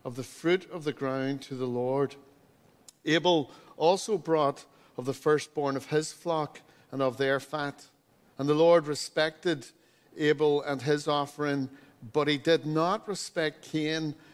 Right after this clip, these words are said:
and his offering. And Cain was very angry, and his countenance fell. So the Lord said to Cain,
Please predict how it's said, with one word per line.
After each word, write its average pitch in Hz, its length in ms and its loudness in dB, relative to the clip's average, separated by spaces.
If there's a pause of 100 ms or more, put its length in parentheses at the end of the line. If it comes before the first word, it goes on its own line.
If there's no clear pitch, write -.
and 135 120 -6
his 147 220 0
offering. 147 540 -2 (680)
And 127 160 -8
Cain 190 260 4
was 160 120 -2
very 175 240 6
angry, 165 480 2
and - 720 -12
his 127 120 -6
countenance 143 680 -6
fell. 127 560 -2 (920)
So - 180 -2
the 156 80 0
Lord 165 320 4
said 165 260 0
to 165 60 -14
Cain, 151 440 -4